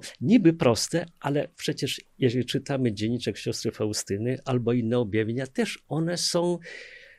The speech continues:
no, wydaje się, no, przypominają nam taki katechizm, y, a jednocześnie to jest ciekawe.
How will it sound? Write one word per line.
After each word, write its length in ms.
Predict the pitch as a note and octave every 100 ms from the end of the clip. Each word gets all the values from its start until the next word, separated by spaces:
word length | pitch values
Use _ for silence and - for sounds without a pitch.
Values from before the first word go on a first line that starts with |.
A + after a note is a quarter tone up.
| _
no, 120 | C3
wydaje 420 | B2+ A#2 C#3+ D#3 E3
się, 320 | - E3+ E3+ E3 -
no, 120 | C#3
przypominają 720 | C3+ - B2+ C#3 B2+ B2 D3
nam 220 | D3 C#3+ C3+
taki 340 | C3 B2+ C3
katechizm, 840 | - C3+ E3+ D#3+ D#3+ A#2 G#2 G#2 G#2 - - - _
y, 580 | - A#2 A2+ A#2+ B2 A#2+ - - - - -
a 100 | C#3+
jednocześnie 480 | F3 F#3 - E3+ -
to 60 | G3
jest 120 | -
ciekawe. 500 | G3 - D3 -